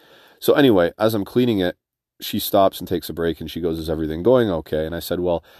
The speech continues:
I was just explaining to your husband that your induced draft motor in your furnace is actually really noisy." I said, "I have a video of it, uh, and I can show you the video." So I showed her the video.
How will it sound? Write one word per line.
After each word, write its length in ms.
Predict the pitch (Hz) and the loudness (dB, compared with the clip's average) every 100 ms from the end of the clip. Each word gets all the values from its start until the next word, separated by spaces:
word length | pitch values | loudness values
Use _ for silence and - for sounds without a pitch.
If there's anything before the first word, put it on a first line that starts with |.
| _ | _
I 100 | - | 0
was 140 | 95 92 | 2 2
just 200 | 110 - | 0 -2
explaining 500 | - - 110 117 110 | -8 -2 0 2 0
to 120 | - | -2
your 120 | 87 | -4
husband 560 | 92 117 110 90 80 87 _ _ _ _ _ | 2 2 2 -4 -6 -10 _ _ _ _ _
that 380 | 87 87 85 82 _ _ _ _ _ _ _ _ _ - | -4 0 0 -2 _ _ _ _ _ _ _ _ _ -4
your 400 | 104 90 87 85 | 2 4 4 0
induced 360 | 92 87 101 - | -2 -2 -2 2
draft 280 | 110 131 | 2 2
motor 180 | 104 90 | 0 -2
in 80 | 82 | -2
your 80 | 80 | -6
furnace 460 | - 95 98 76 | -8 -6 -4 -6
is 180 | - 80 | -10 -8
actually 380 | - 101 - 95 | -4 -4 -2 -6
really 280 | 85 95 92 | -2 -2 -2
noisy." 420 | 80 78 76 - _ _ _ _ _ | -4 -8 -10 -14 _ _ _ _ _
I 120 | - 87 | -6 -4
said, 380 | - 82 80 - _ _ - | -2 -2 -2 -8 _ _ -4
"I 120 | 92 | 0
have 140 | 107 110 | 2 2
a 60 | |
video 340 | 92 110 160 151 | 4 4 6 6
of 120 | 135 | 4
it, 160 | 165 - _ _ _ _ _ _ _ _ - | 2 -2 _ _ _ _ _ _ _ _ -4
uh, 540 | 101 90 87 85 82 - | 0 2 2 2 0 -2
and 120 | 87 | -4
I 40 | 82 | -6
can 140 | 85 | -6
show 200 | - 95 | -2 2
you 120 | 95 | 2
the 60 | 87 | 2
video." 300 | 95 113 120 | 2 2 0
So 120 | - | -2
I 60 | 71 | -6
showed 220 | - 104 | -2 0
her 40 | |
the 80 | 104 | 0
video. 400 | 95 90 90 90 | 0 2 2 0